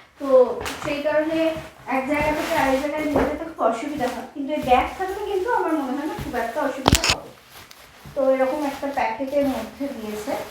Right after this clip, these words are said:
খুব এক্সাইটেড, মানে অনেক দিন ধরে ওয়েট করছিলাম এই অ্যালবামটার জন্য। আর আমরা, মানে আমি আর হাজব্যান্ড অনেক দিন ধরে বেছে বেছে এই অ্যালবামের ছবিগুলোকে সিলেক্ট করেছি,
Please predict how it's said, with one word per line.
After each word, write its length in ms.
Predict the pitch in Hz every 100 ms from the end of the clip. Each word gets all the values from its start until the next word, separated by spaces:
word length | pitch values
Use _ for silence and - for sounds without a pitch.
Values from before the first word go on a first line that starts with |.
| - - - - - - - -
খুব 200 | - 392 403 277
এক্সাইটেড, 720 | 294 - 285 254 277 320 330
মানে 180 | 285 277
অনেক 360 | 247 311 370 320
দিন 100 | 440 415
ধরে 140 | 381 440
ওয়েট 260 | 311 285 285
করছিলাম 540 | 320 302 - 330 262 - - - - -
এই 160 | 240 262
অ্যালবামটার 640 | 254 214 254 262 285 269
জন্য। 500 | - 214 202 247 - - - _ _ - -
আর 380 | 214 220 220 - - - - -
আমরা, 460 | 240 254 262 311 330
মানে 220 | 269 254
আমি 260 | 226 240 277
আর 100 | 277
হাজব্যান্ড 460 | 226 226 269 311
অনেক 300 | 220 233 254
দিন 260 | 302 339 320
ধরে 420 | 311 277 320 370 - - - 220
বেছে 300 | 240 247 330
বেছে 340 | 302 285 320
এই 300 | 349 311 285 226
অ্যালবামের 460 | 220 220 247 302 285
ছবিগুলোকে 600 | - 226 240 254 269 -
সিলেক্ট 440 | 254 233 233 240
করেছি, 500 | 233 220 - 320